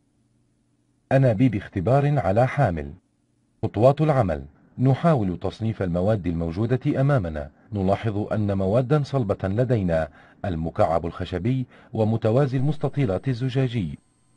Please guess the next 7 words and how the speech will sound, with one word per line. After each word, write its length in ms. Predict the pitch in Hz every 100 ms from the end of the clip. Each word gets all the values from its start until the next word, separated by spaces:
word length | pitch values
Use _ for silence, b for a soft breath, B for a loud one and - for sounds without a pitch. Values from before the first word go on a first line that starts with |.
| _ - _ _ _ _ _ _ _ _ _ _ _ _ _ _ _ _ _ _ _ _ _ _ _ _ _ _ _ _ _ _ _ _ _ _ _ _ _ _
وموادا 760 | 110 101 98 120 123 90 95
سائلة 760 | 82 - 107 - 127 135 143 143
وهي 360 | 135 135 120 87
الماء 320 | 80 95 113
والعصير 680 | 92 104 85 82 131 123
ومحلول 540 | 98 82 82 - 104 135
اليود. 380 | 135 117 78